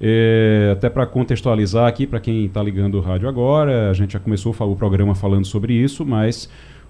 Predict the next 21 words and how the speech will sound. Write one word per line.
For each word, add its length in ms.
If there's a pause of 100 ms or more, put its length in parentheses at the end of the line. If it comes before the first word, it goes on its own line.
o, 1080
após 540
ontem 320
a 100
governadora 640 (240)
teve 280
um 100
gesto 540
de 140
levar 640
os 100
secretários 1040
pra 440
Assembleia, 760
foi 200
lá, 220
participou 720 (280)
da 80
reabertura 560
dos 120
trabalhos 720